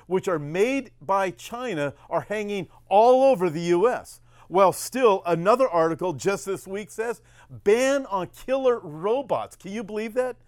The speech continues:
Killer robots? "Ban on killer robots is urgently needed," say scientists,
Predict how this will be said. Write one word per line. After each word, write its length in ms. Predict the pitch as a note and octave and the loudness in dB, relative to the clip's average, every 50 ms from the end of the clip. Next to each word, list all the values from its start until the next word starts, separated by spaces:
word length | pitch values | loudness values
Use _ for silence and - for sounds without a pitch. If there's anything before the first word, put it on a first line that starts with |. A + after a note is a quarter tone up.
| _ _ _ _ _ - | _ _ _ _ _ -20
Killer 340 | - - G#3 A3+ B3 A#3 G#3+ | -6 0 0 2 4 2 2
robots? 520 | F#3 F#3+ G3+ G#3 - G#3+ A#3+ A#3 - - _ _ _ | 2 2 0 0 0 0 0 0 -2 -6 _ _ _
"Ban 500 | - A#2+ G#2+ - G3 A3 B3 C4+ C#4 C#4 | -20 -8 -2 0 2 2 4 2 0 0
on 220 | A3 G3 E3+ D#3+ C#3+ | -2 -4 -4 -6 -6
killer 400 | _ - - A3 A#3+ C4 C4+ C4 | _ -6 -4 -2 -2 -2 -2 0
robots 560 | G#3+ F#3 F3 D#3 A#2 C3+ B2+ C3 C3 - - _ _ _ - | 0 0 0 0 0 0 -2 -2 -2 -6 -12 _ _ _ -4
is 220 | G3 F3 - - - | -4 -4 -4 -2 2
urgently 640 | G#3 G#3+ B3+ C4+ F#3+ G3 A#3+ A#3 G3+ G3 G3 F#3+ F#3 | 4 4 4 4 2 -4 -6 -6 -6 -6 -6 -6 -6
needed," 480 | F#3 G3 A#3 A#3 G3+ D3+ D3+ D#3 C#3 _ _ _ | -6 -6 -6 -4 -4 -4 -4 -6 -6 _ _ _
say 220 | - - F#3+ F#3 E3+ | -10 -4 -4 -4 -4
scientists, 800 | - - A#3 A3+ A3 A3 G3+ - - - A#2+ E2+ - - - | -4 -6 -8 -6 -6 -6 -6 -8 -8 -10 -10 -10 -12 -16 -20